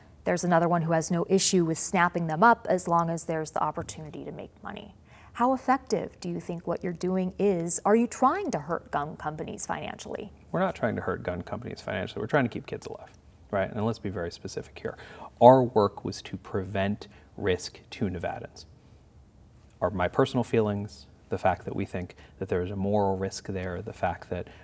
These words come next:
Speaker 2: we don't want people to have to live like this in the United States, that's a secondary function. It's a benefit, don't get me wrong, and I'd do it again.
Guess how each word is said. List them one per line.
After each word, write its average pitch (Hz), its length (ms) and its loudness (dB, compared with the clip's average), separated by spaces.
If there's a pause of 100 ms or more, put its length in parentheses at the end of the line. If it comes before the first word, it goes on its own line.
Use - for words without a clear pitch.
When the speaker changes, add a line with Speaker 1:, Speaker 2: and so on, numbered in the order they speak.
Speaker 2:
we 104 160 -2
don't 104 200 0
want 92 240 -4
people - 240 -8
to 95 80 -2
have 92 100 -6
to - 80 -12
live 92 220 -6
like 95 220 -4
this - 180 -10
in - 40 -8
the 92 60 -6
United 92 380 -8
States, - 420 -8 (560)
that's 120 300 2
a - 20 -2
secondary 90 540 -2
function. - 480 -10
It's - 160 -4
a 110 40 2
benefit, 127 460 4 (100)
don't 95 200 -4
get - 120 -4
me - 60 -8
wrong, 92 380 0
and - 100 -18
I'd 92 160 -8
do 90 140 -6
it - 60 -10
again. - 340 -10